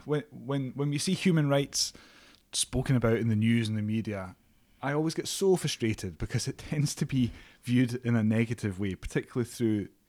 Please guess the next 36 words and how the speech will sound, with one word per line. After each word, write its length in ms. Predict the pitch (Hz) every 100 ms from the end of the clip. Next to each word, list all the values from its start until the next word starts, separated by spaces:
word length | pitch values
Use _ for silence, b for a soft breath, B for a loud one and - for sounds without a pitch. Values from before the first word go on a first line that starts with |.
| -
um, 400 | 104 95 92 82 -
uh, 200 | 101 85 - 127 -
the, 500 | 95 95 90 85 71 -
uh, 160 | 92 71 -
the, 180 | 98 101 _ _ _ 110
the 100 | 107
government's 460 | 107 107 107 92 -
lens, 540 | 98 87 82 80 - -
the 100 | 85 90
U 160 | 101
K 200 | 101 95
government's 420 | 87 87 92 73
lens, 400 | 98 87 85 - -
um, 240 | 92 87 82
just 300 | - 101 107
now. 180 | 104 85 67 B B B B B B -
Um, 140 | 139
but 160 | 156 151
this 240 | 214 -
is 120 | 240
a 60 | 214
good 220 | 156 135
news 180 | 101 92
story. 400 | - 92 71 71
This 300 | 113 156 -
is 320 | 160 - -
recognising 840 | - 135 139 147 123 117 117 113 107
that 160 | 110
there's 180 | 113 107
a 80 | 107
right 500 | 104 135 160 - - -
there 300 | 117 95 92
that 160 | 98
we 100 | - -
all 260 | 110 135
have, 500 | 110 76 - 139 -